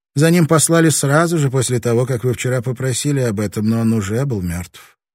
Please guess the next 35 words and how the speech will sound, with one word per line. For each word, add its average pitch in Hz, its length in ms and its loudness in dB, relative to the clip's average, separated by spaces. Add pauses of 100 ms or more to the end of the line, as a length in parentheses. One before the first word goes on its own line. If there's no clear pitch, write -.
(160)
Блэкторн 82 640 -8
ужаснулся. 82 640 -8
«Как 120 300 -2
он 131 160 0
умер?» 120 400 0 (340)
«Мой 160 180 2
господин 151 480 2
говорит, 143 340 2
что 139 240 -2
он 123 140 0
умер, 143 340 0 (240)
когда 131 280 0
его 131 220 2
вызвала 135 400 0
стража». 135 520 -4 (380)
«Ох, 78 640 -10
бедняга». 73 760 -10 (500)
«Мой 170 200 0
господин 160 480 2
говорит, 151 340 4
что - 260 -4
смерть 151 640 -2
и 120 60 0
жизнь — 139 440 -2
это 131 220 -4
одно 139 240 0
и 139 80 0
то 147 220 -6
же. 117 180 -12 (380)
Душа 123 420 0
священника 117 720 -2
будет 104 240 -2
ждать 101 300 -4
сорокового 90 640 -4
дня, 95 360 -4